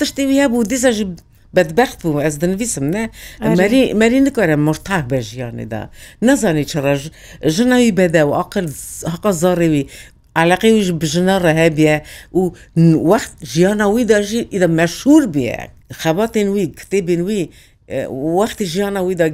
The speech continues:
Speaker 1: گەلێک جارە هاتنە، بزمانان هاتنە تەرجمەکردن. پەری ویژی زگەلێک زۆر بیە. ڕاست ئەوە پروڤینسیای دە دمان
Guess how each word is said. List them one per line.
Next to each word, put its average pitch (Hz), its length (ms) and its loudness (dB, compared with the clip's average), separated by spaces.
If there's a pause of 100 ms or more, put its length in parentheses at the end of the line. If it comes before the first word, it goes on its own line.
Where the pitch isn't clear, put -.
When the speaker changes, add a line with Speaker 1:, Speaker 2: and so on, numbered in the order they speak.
Speaker 1:
گەلێک 185 340 -2
جارە 156 260 -4
هاتنە، 156 300 -6 (320)
بزمانان 151 680 -2
هاتنە 151 280 -6 (100)
تەرجمەکردن. 139 760 -6 (400)
پەری 196 300 0
ویژی 277 240 0 (100)
زگەلێک 220 520 0
زۆر 147 180 -2 (120)
بیە. 123 160 -8 (500)
ڕاست 208 280 -2
ئەوە 196 140 2 (100)
پروڤینسیای 190 640 0
دە 135 140 0
دمان 135 240 -8